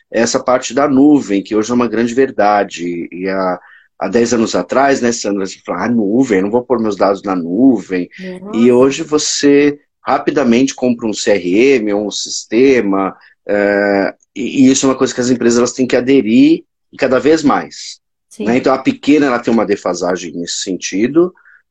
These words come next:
Speaker 1: é, mas cada vez mais também tem pessoas olhando pro pequeno, acho que esse é um, é um ponto, né? Se, se me, me permite uma colocação, é, só pra, pra gente entender o momento que a gente vive, quando você falou disso da tecnologia, o Orozimbo falou da gente ser os Jacksons, né?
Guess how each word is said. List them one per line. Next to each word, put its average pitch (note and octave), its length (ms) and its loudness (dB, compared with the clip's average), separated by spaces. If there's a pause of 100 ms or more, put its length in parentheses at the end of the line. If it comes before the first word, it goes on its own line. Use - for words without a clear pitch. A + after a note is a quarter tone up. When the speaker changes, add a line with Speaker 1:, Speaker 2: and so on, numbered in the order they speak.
(100)
Speaker 1:
é, A2 280 2
mas A#2+ 200 2
cada B2+ 180 2
vez D#3+ 180 0
mais D3 200 0
também C#3 240 2
tem C3+ 300 4
pessoas D3 360 0
olhando C#3 200 2
pro C#3 140 -8
pequeno, F#2 460 -4
acho - 160 -8
que G2+ 80 -6
esse - 180 -4
é G#2 40 0
um, A2 220 0 (360)
é A2+ 100 0
um C3+ 160 0
ponto, F2+ 720 -2 (100)
né? F2+ 140 -14 (280)
Se, D#3+ 280 2
se - 140 -4
me, D#3+ 240 4
me B2+ 220 2
permite B2 380 -2
uma A#2 140 2
colocação, A2 840 0 (520)
é, G#2 500 2
só B2+ 200 2
pra, C3 260 2
pra A#2 160 -4
gente A#2 180 -4
entender B2 240 2
o C3+ 60 4
momento C3+ 320 2
que - 80 -8
a - 20 -6
gente C#3 140 -6
vive, A#2 120 0
quando A2+ 160 -6
você G#2+ 120 -10
falou G2+ 160 -4
disso F#2+ 140 -10
da G2 80 -6
tecnologia, G#2 800 0
o F#2+ 40 2
Orozimbo G2 420 -2
falou F#2 280 -2
da F#2 80 -4
gente F#2+ 180 -8
ser F#2+ 120 -4
os E2 140 -4
Jacksons, G2+ 640 -4
né? F#2 220 -10